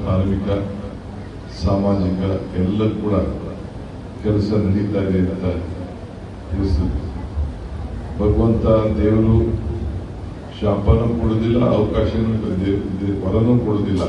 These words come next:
ಅವಕಾಶ ಮಾತ್ರ ಕೊಡ್ತೇನೆ ಅಂತೇಳಿ ಬೆಳಗ್ಗೆ ಗವರ್ನರ್ ಅವ್ರದ್ದು ಒಂದು ಕಾರ್ಯಕ್ರಮದಲ್ಲಿ ಭಾಷಣ ಮಾಡ್ಬಿಟ್ಟು ಇಲ್ಲಿಗೆ ಬಂದೆ. ಹಂಗೆ ನಮಗೆ ಸಿಕ್ಕಂಥ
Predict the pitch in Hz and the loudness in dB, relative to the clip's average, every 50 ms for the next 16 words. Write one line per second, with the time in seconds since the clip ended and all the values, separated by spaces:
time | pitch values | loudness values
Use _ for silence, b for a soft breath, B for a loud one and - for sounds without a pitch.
0 | - - - - - - - - - - - - - - - - - 110 113 117 | -4 -6 -8 -8 -10 -10 -10 -12 -12 -12 -12 -12 -12 -12 -10 -6 -2 0 0 2
1 | 117 123 120 120 120 117 110 104 110 110 110 - 110 - 123 123 113 110 110 104 | 2 2 2 4 2 2 2 2 2 0 0 0 -2 -2 -2 -2 0 0 0 0
2 | 101 101 104 107 104 104 92 101 110 110 110 110 110 98 - 92 98 104 101 101 | 0 0 0 0 0 0 -2 0 0 2 2 2 2 0 0 0 0 0 0 2
3 | 101 104 90 78 - - - - - - - - - - - - - - - - | 2 0 0 0 -2 -6 -8 -10 -12 -12 -14 -14 -14 -14 -14 -14 -14 -14 -14 -8
4 | 90 90 101 107 107 110 110 113 110 104 104 101 98 92 95 98 95 90 90 92 | -4 0 2 4 4 4 6 6 6 6 4 4 2 2 2 2 2 0 0 0
5 | 92 92 90 92 98 98 104 104 101 - 101 98 95 92 90 92 92 95 98 98 | 0 0 0 -2 -2 -2 -2 -2 -2 -2 -2 -2 -2 -2 -2 -2 0 0 0 -2
6 | - 90 90 87 - - 104 95 92 92 85 82 - 90 90 90 92 85 82 82 | -2 -2 -4 -4 -4 -4 -2 -2 0 0 0 -2 -4 -6 -6 -6 -4 -4 -4 -4
7 | 78 - - 85 87 90 87 - - - - - - - - - - - - - | -4 -4 -4 -2 -2 -2 -2 -2 -4 -8 -10 -10 -12 -12 -12 -14 -14 -14 -14 -14
8 | - - - - - - - - - 101 107 110 110 104 98 98 95 98 101 101 | -14 -14 -14 -14 -14 -14 -12 -8 -4 -2 0 2 2 2 2 2 2 0 0 0
9 | 101 101 - - - 113 - - 120 117 113 110 | 0 -2 -2 -2 -4 -4 -4 -2 0 0 0 2